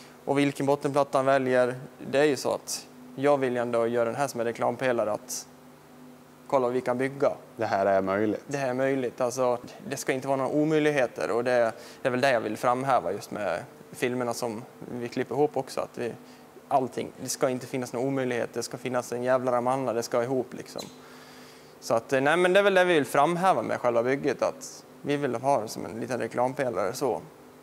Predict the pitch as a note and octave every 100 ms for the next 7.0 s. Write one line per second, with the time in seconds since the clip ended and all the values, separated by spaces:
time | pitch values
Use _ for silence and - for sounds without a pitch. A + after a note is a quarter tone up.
0 | - - - - - - - B2 E2+ -
1 | - - E2+ G1+ G1+ - - - B2+ C#3
2 | D#3+ D3+ A#2+ B2 - - - - - G3+
3 | F3+ F#3+ F3 F3 - F3 E3+ G#3+ B2+ -
4 | - C#3 D3+ D3+ C3 D3+ C3+ C3+ B2+ C#3+
5 | E3 B2 A#2 A2+ A#2+ B2 B2+ G#2+ A#2 D3
6 | A#2+ E2+ D3 B2+ C#3+ C3+ D#3 B2 D#2+ E2+